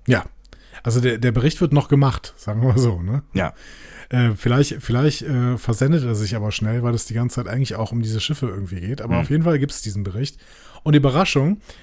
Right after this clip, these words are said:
Speaker 1: die ganzen Geschichten haben die anderen InterviewpartnerInnen erzählt. Mariner hat die Cerritos in den höchsten Tönen gelobt.
Speaker 2: Hm.
Speaker 1: So, und das ist jetzt bitter. Ne?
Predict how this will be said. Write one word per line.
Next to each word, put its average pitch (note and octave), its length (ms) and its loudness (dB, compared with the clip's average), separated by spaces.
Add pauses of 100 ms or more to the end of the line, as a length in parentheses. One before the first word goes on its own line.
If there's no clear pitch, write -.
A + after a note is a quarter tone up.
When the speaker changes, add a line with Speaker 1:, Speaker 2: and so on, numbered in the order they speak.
(120)
Speaker 1:
die C3 40 -4
ganzen F3+ 260 2
Geschichten F3+ 460 0
haben D#3 160 4
die - 140 0
anderen F3+ 340 4
InterviewpartnerInnen A#2 960 -2
erzählt. A#2+ 520 -2 (220)
Mariner F#3 500 6
hat D3 120 0
die - 60 -18
Cerritos C#3+ 460 0
in D3 60 2
den C3 140 2
höchsten D#3+ 320 2
Tönen D3 300 4
gelobt. A#2 460 -2 (1040)
Speaker 2:
Hm. A3 200 6 (480)
Speaker 1:
So, D3+ 360 4 (340)
und C#3+ 120 4
das E3+ 100 6
ist F3 60 0
jetzt A#3 200 2
bitter. B2 300 2 (760)
Ne? F3 300 4